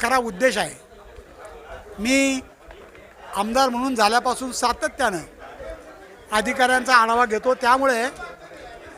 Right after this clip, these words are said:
प्रशासन गतिमान झालेलं आहे. परंतु मधल्या काळात आचारसंहितेमुळे ते करता आलं नाही.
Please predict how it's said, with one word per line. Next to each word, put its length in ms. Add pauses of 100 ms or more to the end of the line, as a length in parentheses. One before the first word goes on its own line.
(340)
प्रशासन 440
गतिमान 420
झालेलं 320
आहे. 240 (1040)
परंतु 480 (640)
मधल्या 340
काळात 320 (100)
आचारसंहितेमुळे 760
ते 80
करता 280
आलं 200
नाही. 220